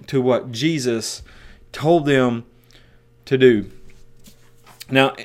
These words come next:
uh, I, I got this off of Christianity dot com, and it talk-, talking about Pentecost. It says, "In the Old Testament, Pentecost was called the Feast of Harvest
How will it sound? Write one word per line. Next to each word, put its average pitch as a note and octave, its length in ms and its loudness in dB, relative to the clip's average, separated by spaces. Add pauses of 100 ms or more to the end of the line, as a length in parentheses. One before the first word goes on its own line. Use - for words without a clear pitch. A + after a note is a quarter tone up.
(280)
uh, A#2 320 4 (180)
I, C#3 240 -4
I E3 80 4
got G3+ 220 2
this E3 140 -10
off D3 120 2
of - 60 -14
Christianity C3+ 580 -2
dot A#2 240 0
com, A#2+ 480 -2
and B2 100 -8
it A#2 200 -10
talk-, D3 300 -4
talking D3 240 2
about A#2+ 240 -2
Pentecost. A#2 600 -2
It G2+ 60 -12
says, C#3+ 240 -2
"In C#3 80 -2
the C#3 100 0
Old G#3 260 4
Testament, C#3+ 460 -2
Pentecost E3 500 -2
was C3 120 -8
called C3+ 260 0
the A#2+ 80 -4
Feast E3 380 -4
of A2+ 140 -8
Harvest B2+ 440 0